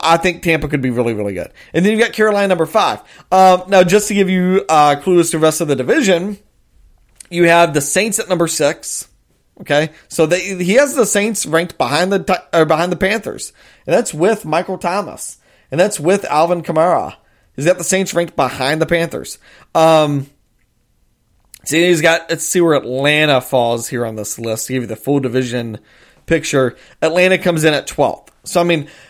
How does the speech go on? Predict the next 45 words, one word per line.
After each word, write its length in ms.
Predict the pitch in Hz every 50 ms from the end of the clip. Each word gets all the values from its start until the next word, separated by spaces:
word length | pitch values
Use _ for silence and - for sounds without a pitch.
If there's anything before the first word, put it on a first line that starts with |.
| _ - - - -
all 240 | 196 196 202 226 220
four 280 | 214 - 220 208 202
teams 440 | 190 - 196 185 180 180 175 165 -
in 200 | - - 190 185
the 80 | 185 185
division 540 | 175 156 165 165 156 147 151 151 151 - _ -
in 280 | 170 170 180 180 180
the 80 | 175 170
top 440 | 139 190 170 165 165 - - _ -
twelve. 800 | - - - 202 180 156 131 107 107 110 117 135 147 - - _ _ _ _
So, 200 | - - - 151
I 80 | 156
mean, 100 | 156 165
this 160 | 170 185 180
is 140 | 196 190 170
a 100 | 175 170
very, 380 | 165 156 165 165 170 180 180 175
very 240 | 165 180 175 165 160
good 340 | 156 147 160 170 165 165 165 - - -
offensive 540 | 151 160 170 175 170 - 180 156 - 165 156
division, 320 | 151 147 151 147 151 160
which 160 | 160 160 147
is 100 | 156 143
what 300 | 135 123 113 139 165 180
I've 180 | 180 180 170 165
been 200 | 170 160 151 135
saying. 440 | 139 - 190 190 185 147 107 - - - - - - - _
So, 180 | - - 196
listen, 320 | 190 226 262 - - 151 - - - - - -
if 280 | 196 190 190 - -
the, 280 | 214 196 190 - - - -
i-, 380 | - - - 226 254 254 - _
i-, 180 | - 247 - _ _ _
if 240 | - 220 202 202 185 185 190 - _ -
we 240 | 233 220 240 285
can 160 | 285 330 339 320
all 160 | 285 262 240
agree 480 | 196 165 165 160 139 117 80 76 - _ _ _ _ _ _ _
that 220 | - 170 208 208 190
the 80 | 180
best 340 | 165 139 196 202 240 233 -
thing 140 | 262 247 226
about 180 | 208 208 202
the 60 | - -
Falcons 680 | - 175 190 214 233 - 233 226 220 196 - -